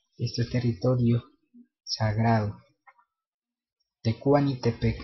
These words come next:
la montaña de los, de las fieras, ¿no? Así conocido en lengua náhuatl. Ahora vamos a ver unas figurillas, eh, que nos mostrarán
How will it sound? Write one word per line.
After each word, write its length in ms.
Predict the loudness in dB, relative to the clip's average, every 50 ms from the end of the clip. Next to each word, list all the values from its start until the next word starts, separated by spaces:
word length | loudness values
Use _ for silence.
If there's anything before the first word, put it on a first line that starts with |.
| -10 -6 -2
la 220 | -2 -2 -2 -2 -2
montaña 520 | -2 -2 -2 -2 -2 0 0 2 2 2
de 160 | 0 0 0 0
los, 200 | 0 0 -2 -4 -6 -14 -16 -16 -18 -18 -20 -20 -20 -20 -20 -20 -20 -16 -10 -6
de 200 | -2 0 2 2
las 200 | 2 2 0 -2 -2 0
fieras, 480 | 2 2 2 2 2 -2 -4 -6 -6
¿no? 120 | -6 -4 -4
Así 200 | -4 -4 -4 -6 -6 -8 -20 -20 -20 -20 -16 -8
conocido 640 | -6 -4 -4 -2 -2 -2 -2 -2 0 0 -2 -4 -4 -2
en 200 | 0 0 0 0 -2 -6 -16 -18 -18 -16 -18 -20 -20 -20 _ -20 -20 _ -20 -20 -20 -20 -14 -6 -2
lengua 420 | 0 0 2 2 2 4 4 6
náhuatl. 600 | 6 6 6 6 6 4 4 0 0 -4 -6 -8 -8 -8 -12 -20 -20 -20 -20 -20 -20 _ _ -20 _ _ _ _ -20 _ _ _
Ahora 160 | 2 4 4
vamos 320 | 6 6 4 2 2 4 4
a 60 | 4
ver 200 | 4 4 2 2
unas 360 | 2 2 2 2 0 0 -2
figurillas, 840 | -2 0 0 0 2 2 2 2 0 0 0 0 0 0 -4 -8 -10 -14 -20 _ _ _ _ _ _ _ -20 -16 _
eh, 260 | -2 0 2 0 0 0
que 120 | 2 4 4
nos 420 | 4 4 2 -2 -6 -12 -20 _ -4
mostrarán 840 | -2 0 0 0 -2 -2 0 2 2 4 4 2 2 0 -4 -6